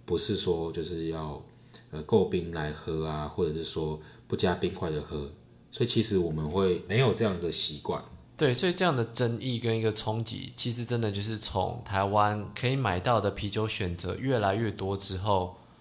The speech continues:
Speaker 2: 一部分的人可能还维持旧有的喝酒习惯，但是殊不知现在更多的啤酒选项其实是专注在这个风味上的表现，因此这样的议题才一直被拿出来炒作。
Speaker 1: 对，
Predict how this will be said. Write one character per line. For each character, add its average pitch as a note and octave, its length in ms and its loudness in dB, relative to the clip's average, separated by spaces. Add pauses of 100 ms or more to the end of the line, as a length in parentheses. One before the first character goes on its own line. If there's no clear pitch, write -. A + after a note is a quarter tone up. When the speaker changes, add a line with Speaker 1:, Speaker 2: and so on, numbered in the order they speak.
(300)
Speaker 2:
一 A#2+ 120 -6
部 D3 160 -6
分 C#3 240 0
的 G2+ 140 2
人 F#2+ 220 0
可 F#2 160 -4
能 G2 120 -2
还 F#2+ 200 -2
维 G2 200 -2
持 G2 460 -2
旧 A2+ 320 2
有 F#2 140 0
的 F#2 100 -2
喝 G#2+ 160 0
酒 F2+ 180 -2
习 E2+ 280 -2
惯， F#2 260 -2 (560)
但 B2 160 0
是 A#2+ 240 0
殊 A2+ 180 0
不 A2 120 -6
知 G#2+ 200 -2
现 G#2+ 240 -2
在 F#2+ 340 4
更 C#3 260 0
多 A2+ 180 4
的 G#2+ 80 4
啤 F#2 180 -4
酒 F#2+ 200 -2
选 - 260 -4
项 F#2+ 260 -2
其 F#2 220 -6
实 F2+ 80 -8
是 G2 160 -4
专 G2+ 320 -2
注 G#2 180 -2
在 F#2+ 200 -2
这 G2+ 100 -4
个 F2+ 180 -6
风 G2+ 240 -2
味 G#2 140 0
上 F#2+ 180 -4
的 F2+ 80 -6
表 - 240 -8
现， - 280 -2 (560)
因 A#2+ 160 0
此 - 160 2
这 F2+ 100 -2
样 A2+ 100 2
的 F#2+ 80 0
议 G2+ 220 -6
题 G2 220 -12
才 E2+ 280 -4 (220)
一 C#3+ 100 2
直 F#2+ 160 -2
被 G#2+ 140 -2
拿 F2+ 160 0
出 F2 160 -6
来 E2+ 140 -2
炒 - 280 -10
作。 E2+ 280 -10 (280)
Speaker 1:
对， - 220 -6